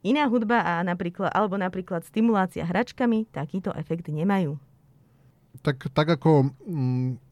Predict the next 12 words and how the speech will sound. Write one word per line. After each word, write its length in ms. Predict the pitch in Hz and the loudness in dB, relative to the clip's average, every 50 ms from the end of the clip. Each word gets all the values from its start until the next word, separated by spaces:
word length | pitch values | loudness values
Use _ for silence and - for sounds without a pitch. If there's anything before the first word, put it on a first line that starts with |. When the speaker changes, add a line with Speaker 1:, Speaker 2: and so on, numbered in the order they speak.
| _ - - | _ -14 -6
Speaker 2:
Hitler 380 | - 131 120 131 131 - 151 135 | -4 -2 -2 -2 0 0 2 2
vlastne 300 | 127 131 127 123 - 143 | 4 4 2 2 2 2
zničil 360 | 131 110 113 127 127 - - 131 | 2 4 4 2 2 2 2 2
povesť 340 | - - 120 117 123 120 104 | 2 2 0 0 0 0 0
Wagnera, 560 | 104 110 104 104 110 117 120 120 123 127 135 131 - | 0 -2 0 0 0 0 0 2 0 0 0 -2 -6
že 160 | - - 123 | -10 -10 -8
teraz 460 | 113 - 120 113 110 104 - - - - _ - - - 143 127 113 113 - _ _ - | -6 -4 -4 -4 -4 -6 -6 -12 -18 -20 _ -20 -20 -20 -20 -20 -20 -20 -20 _ _ -14
tým, 160 | - - 113 | -8 -6 -4
že 120 | 110 104 110 | -2 -2 -2
bol 160 | 107 113 113 | -2 -2 0
jeho 160 | 113 113 110 | 0 2 2
obľúbený 520 | 113 113 110 120 117 117 120 120 120 117 | 0 0 0 -2 -2 -2 0 0 0 -2